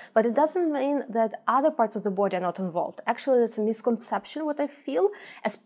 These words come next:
at least I'm sharing right now my observations of summer two thousand twenty-three that I'm spending in Cairo and attending all these classes.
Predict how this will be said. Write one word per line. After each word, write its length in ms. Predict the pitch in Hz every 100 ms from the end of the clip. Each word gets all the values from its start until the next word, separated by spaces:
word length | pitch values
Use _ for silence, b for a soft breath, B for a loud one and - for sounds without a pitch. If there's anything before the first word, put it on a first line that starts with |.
| _
at 160 | 220 277
least 280 | 381 392 -
I'm 160 | 240 240
sharing 400 | - 294 302 254
right 140 | 214
now 180 | 233 240
my 220 | 233 247
observations 840 | 220 196 190 190 240 233 254 233 196
of 140 | 185
summer 460 | - 254 262 285 277
two 160 | 226
thousand 720 | - 220 233 226 233 233 - -
twenty-three 720 | 220 214 208 196 - 180 156
that 160 | 175 170
I'm 160 | 185
spending 380 | 185 196 185 190
in 80 | 180
Cairo 300 | - 214 208
and 100 | 180
attending 380 | 165 190 190 -
all 160 | 185
these 180 | 180 185
classes. 400 | 196 185 -